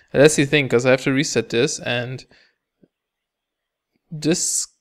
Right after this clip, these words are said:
signal has to come after everything got resetted, so this is gonna be a bit tricky.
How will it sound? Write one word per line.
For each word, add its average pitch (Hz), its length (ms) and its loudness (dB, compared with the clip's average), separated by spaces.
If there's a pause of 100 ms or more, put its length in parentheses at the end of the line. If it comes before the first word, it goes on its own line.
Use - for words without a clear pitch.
(200)
signal 127 440 -2
has 120 140 -2
to 139 60 -6
come 127 300 -6
after 139 380 2
everything 135 720 -2
got 123 220 -2
resetted, 120 600 -4
so 117 420 -4
this 123 240 -10
is 135 80 -14
gonna 120 220 -18
be 120 80 -14
a 113 60 -14
bit - 160 -16
tricky. - 420 -12